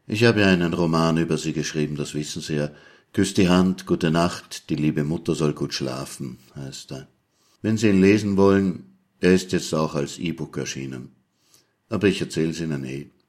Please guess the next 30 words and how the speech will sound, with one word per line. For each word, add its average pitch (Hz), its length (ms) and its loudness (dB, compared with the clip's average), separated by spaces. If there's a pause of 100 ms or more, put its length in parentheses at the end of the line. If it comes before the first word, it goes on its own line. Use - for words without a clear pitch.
(100)
Meine 143 240 6
Mutter 160 300 6
ist 131 160 2
also 117 220 4
mit 104 220 0
knapp 98 380 -2
zehn 98 300 2
Jahren 87 420 4
ins 82 240 -2
Waisenhaus 73 720 -2
gekommen. 69 540 -8 (1200)
Ein 82 100 -2
evangelisches 90 800 2
Waisenhaus 82 640 0
war 80 160 -2
das 76 180 -4
im 76 100 -6
vierten 82 360 -4
Bezirk 82 460 -4
in 78 100 -4
der 76 100 -4
Hamburger 80 400 -4
Straße. 71 600 -8 (1400)
Dort 98 180 2
hat 104 240 0
die 98 340 6
Liebmutter 95 720 2
geherrscht, 78 720 -2
eine 76 220 -4
Narzisse. 73 680 -8